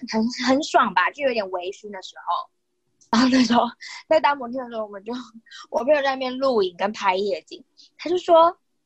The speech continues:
，“哦，诶。”我就说，“诶，奇怪，我们是要上来就是看满月的，那月亮在哪里？”然后我们就找了很久，然后就找到月亮，然后说，“诶，在那里。”然后我朋友就跟我说，他一直以为那个是灯，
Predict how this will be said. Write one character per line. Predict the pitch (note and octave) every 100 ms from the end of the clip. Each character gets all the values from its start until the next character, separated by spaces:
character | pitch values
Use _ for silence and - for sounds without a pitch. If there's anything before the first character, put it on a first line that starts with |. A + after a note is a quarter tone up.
| _ _ -
，“哦， | G#4+ A#3+ _ _ _ _ -
诶。” | E4+ - _ _ _ -
我 | C#4
就 | F4+
说 | F#4+
，“诶， | D#4+ F#4+
奇 | E4
怪， | F#4
我 | E4
们 | A#3 A3
是 | D4
要 | D4+ -
上 | - C#4+
来 | G#3 F#3
就 | -
是 | B3+
看 | B3 C4
满 | G3+ E3
月 | - G3+
的， | F#3
那 | F#3+
月 | G#3+ A3
亮 | G3+ F#3
在 | F#3+
哪 | F3
里？” | _ _
然 | F#3+
后 |
我 |
们 | G#3
就 | G#3+
找 | G#3+ E3+
了 | E3
很 | E3+ E3+
久， | E3+ - _ _ _
然 | F#3
后 | G3
就 | A3
找 | F#3+
到 | F3+ F#3
月 | E3
亮， | E3 - - -
然 | B3+
后 |
说 | E4
，“诶， | F#4
在 | G4
那 | G4+
里。” | F#4 C4+
然 | C4
后 | C#4 C4+ _ _
我 | -
朋 | A3
友 | A#3
就 | B3
跟 | B3
我 | G#3+
说， | G#3+
他 | A3+
一 |
直 | A3
以 | G3+
为 | F#3
那 | G3
个 | G3+
是 | G3
灯， | G3+ - F#3 F3 G3